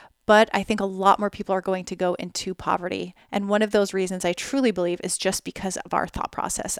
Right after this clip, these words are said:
our lack mindset. Lack and abundance mindset is going to be so, um, you're, we're just gonna be able to see it more because of what's happening.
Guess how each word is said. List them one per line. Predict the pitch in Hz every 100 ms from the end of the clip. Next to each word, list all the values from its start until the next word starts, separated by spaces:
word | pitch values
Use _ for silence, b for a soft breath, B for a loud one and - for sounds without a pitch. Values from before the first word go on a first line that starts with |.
| -
our | 185
lack | 185 175 -
mindset. | 175 180 - - -
Lack | 196 190 202
and | 226
abundance | 208 202 196
mindset | 185 180 180
is | 180 -
going | 190 185
to | 180
be | 180
so, | - - 208 220 220 220 B B B B B
um, | - 175 180 175 170 - _ -
you're, | 214 160
we're | 254
just | 262 339
gonna |
be | 302
able | 247 208
to |
see | - 240 214
it |
more | 190 - 196
because | 214 220 208
of | 196
what's | 202
happening. | - - - -